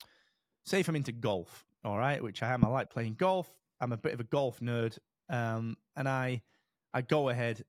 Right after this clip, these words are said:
and I listen to Phil Mickelson or Tiger or Rory or Bryson or anyone on this podcast, all right? I could probably listen to other golf podcasts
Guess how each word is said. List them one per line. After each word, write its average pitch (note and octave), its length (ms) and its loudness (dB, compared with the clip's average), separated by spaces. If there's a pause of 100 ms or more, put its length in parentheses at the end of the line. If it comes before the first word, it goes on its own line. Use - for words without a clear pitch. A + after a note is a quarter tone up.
(300)
and A#2 140 -2
I A#2+ 40 0
listen A#2 280 -2
to - 100 -10
Phil B2 260 -2
Mickelson A2 540 -4
or F2+ 100 -4
Tiger B2 540 0
or G2 160 -2
Rory C#3+ 640 2
or F#2 180 -2
Bryson C3+ 540 -2
or C3+ 80 0
anyone C3+ 320 0
on A2+ 120 -2
this A2+ 120 -4
podcast, - 560 -8
all F2 80 -6
right? G2 180 -6 (1800)
I A#3+ 100 2
could A#3+ 260 -4
probably G#3+ 800 0
listen B2+ 360 0
to - 160 -2 (100)
other E3 220 2
golf A2+ 360 -2
podcasts - 560 -6